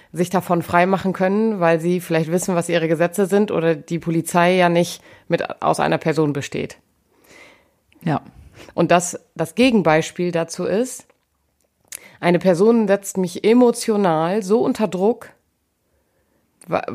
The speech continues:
Speaker 1: mit einem, ich sag mal, hierarchischen Machtgefälle. Beispiel,
Speaker 2: Mhm.
Speaker 1: eine, ein, eine geistliche Person kann Macht auf mich ausüben, weil ich mich in dem religiösen Kontext befinde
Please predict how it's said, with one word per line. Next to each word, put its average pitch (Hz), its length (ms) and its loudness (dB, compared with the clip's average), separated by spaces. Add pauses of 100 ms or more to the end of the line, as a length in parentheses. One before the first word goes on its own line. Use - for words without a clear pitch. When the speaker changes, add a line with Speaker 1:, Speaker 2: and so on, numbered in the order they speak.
(240)
Speaker 1:
mit 196 300 -4
einem, 175 580 0
ich 156 120 -14
sag 175 160 -4
mal, 170 100 0
hierarchischen 196 760 0
Machtgefälle. 175 880 -4 (560)
Beispiel, 208 680 0
Speaker 2:
Mhm. 180 340 -2 (220)
Speaker 1:
eine, 165 880 2
ein, 156 640 -2 (340)
eine 160 220 0
geistliche 185 500 -2
Person 208 640 2 (320)
kann 196 400 0
Macht 196 320 0
auf 196 200 -2
mich 208 220 -4
ausüben, 220 920 0
weil 180 440 2 (480)
ich 180 240 -2
mich 185 320 -4
in 190 260 2
dem 180 280 2
religiösen 165 540 0
Kontext 220 600 -2
befinde 208 640 0